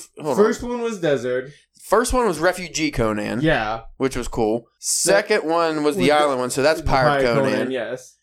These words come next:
Speaker 1: And the third one was Rogue Conan. He
Speaker 2: He, like, thiefish, like
Speaker 1: I, well, he was a prisoner, so
Speaker 2: Yeah.
Speaker 1: Prisoner Conan.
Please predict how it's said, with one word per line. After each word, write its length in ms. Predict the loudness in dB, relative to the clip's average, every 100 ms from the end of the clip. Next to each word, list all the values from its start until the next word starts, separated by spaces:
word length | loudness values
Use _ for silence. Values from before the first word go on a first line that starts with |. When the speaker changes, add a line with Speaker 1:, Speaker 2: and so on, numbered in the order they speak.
| _
Speaker 1:
And 480 | -6 -2 -2 -4 -8
the 160 | -2 -2
third 640 | -2 -2 2 2 2 0
one 380 | 0 2 2 0
was 420 | 2 2 0 -4 -10
Rogue 640 | -8 2 6 6 6 0
Conan. 400 | -2 0 0 -2
He 380 | 2 2 4 0
Speaker 2:
He, 60 | 0
like, 140 | 0
thiefish, 920 | -2 -2 0 0 0 2 2 0 -6
like 320 | -2 0 0 2
Speaker 1:
I, 160 | 2 2 2
well, 200 | 2 4
he 80 | 2
was 120 | 0
a 40 | 2
prisoner, 500 | 4 4 4 0 4
so 120 | 4
Speaker 2:
Yeah. 120 | 4
Speaker 1:
Prisoner 360 | 2 2 0 0
Conan. 600 | 2 2 2 2 0